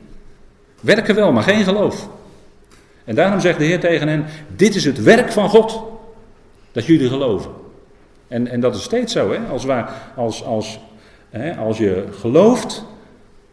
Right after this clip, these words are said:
dan heb je dat niet van jezelf. Maar dan heeft God dat in je gewerkt. Dit is het werk van God. En dat getuigt de schrift steeds weer, hè?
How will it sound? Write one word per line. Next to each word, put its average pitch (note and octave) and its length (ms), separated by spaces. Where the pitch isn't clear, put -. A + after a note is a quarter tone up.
dan B2+ 160
heb B2+ 100
je A#2+ 60
dat A#2+ 160
niet A2+ 120
van G#2+ 160
jezelf. G#2+ 580
Maar A#2 160
dan G#2+ 100
heeft G#2+ 280
God - 240
dat C3 180
in C3+ 80
je G2 100
gewerkt. C#3 400
Dit G#3 160
is D3 80
het C#3 100
werk B2+ 220
van C3 120
God. A3 340
En A2 120
dat G#2+ 100
getuigt C3 340
de B2 60
schrift - 280
steeds - 340
weer, F3 240
hè? C3+ 120